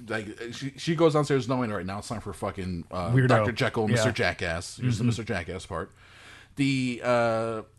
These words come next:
Speaker 1: he tries to be nice, right? And he's like, "Well, what do you, what do you get us? What do you get out of latching onto a, I don't understand what a weaker person gets out of latching onto a stronger person." And then she's like, "Well, what
Speaker 2: What
Speaker 1: do
Speaker 2: do you
Speaker 1: you,"
Speaker 2: get out of this?
Speaker 1: because, uh, he's, like, thinking, "Is she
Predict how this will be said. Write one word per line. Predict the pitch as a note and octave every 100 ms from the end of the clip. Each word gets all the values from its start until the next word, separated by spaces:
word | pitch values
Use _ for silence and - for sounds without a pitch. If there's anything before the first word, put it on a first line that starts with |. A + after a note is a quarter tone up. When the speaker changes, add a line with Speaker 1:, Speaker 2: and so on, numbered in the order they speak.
| _ -
Speaker 1:
he | - F3
tries | D#3 D3+
to | C3+
be | C3
nice, | G#2+ F2 - - - - _ _ _ -
right? | F2+ F2 G2+ _ _ -
And | G2
he's | F#2 G2+
like, | C3
"Well, |
what | F3
do | A#3
you, | D#3
what | G3+
do | F3+
you |
get | E2
us? | -
What | D#3
do | G#3
you | G3+
get | E3
out | C#3 A2
of | G#2
latching | G2+ G2 G2+
onto | G2 F2 - F#2
a, | F2 E2 -
I |
don't | E3+ G3
understand | F#3+ - D#3
what | D3
a | C#3
weaker | F#3+ F3+
person | C3 B2+ B2
gets | B2 C3
out | B2+
of | A#2
latching | B2 - B2
onto | A2+
a |
stronger | G2 - C3+ C3+
person." | F#2+ F#2 D#2+ E2 E2 - - -
And | G#2+
then | A#2+ A#2
she's | D#3+ C#3
like, |
"Well, | C3+ C#3
what | D#3+
Speaker 2:
What | F3+
Speaker 1:
do | G#3+
Speaker 2:
do |
you | C4+
Speaker 1:
you," | D4
Speaker 2:
get | D3 G#2+
out | F#2
of | F2
this? |
Speaker 1:
because, | F2 C3 B2+ A#2+ G#2+ - - -
uh, | B2 A2 G2+ G2
he's, | - - G#3 D#3+
like, | G#2+ G#2 -
thinking, | B2 G2 A2 F#2 F2 F#2 F#2 _ - - - _ _ _ _ _ _
"Is | C#3 B2
she | - - F3 F3+ E3 D#3